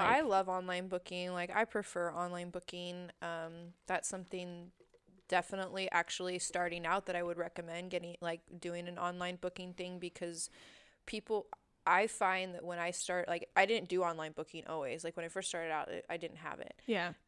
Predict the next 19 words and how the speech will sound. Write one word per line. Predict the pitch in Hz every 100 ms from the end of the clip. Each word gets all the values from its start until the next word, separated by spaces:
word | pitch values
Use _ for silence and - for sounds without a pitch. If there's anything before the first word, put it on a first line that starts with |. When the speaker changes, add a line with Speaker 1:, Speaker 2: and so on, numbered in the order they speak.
| -
Speaker 2:
But | 190
when | 190 185
I | 175
started | - - - 185 180 185
doing | 180 180
online | 165 175 170
booking, | 170 170 180 165
I |
actually | 110 160 - 175
started | 180 170 170
getting | 165 170
more | 170 165
bookings | 165 165 - 165 160
because | 170 175 170 -
people | - 190 180
could | 190 175
book | 165 165
with | 175 170
me | 175 170 170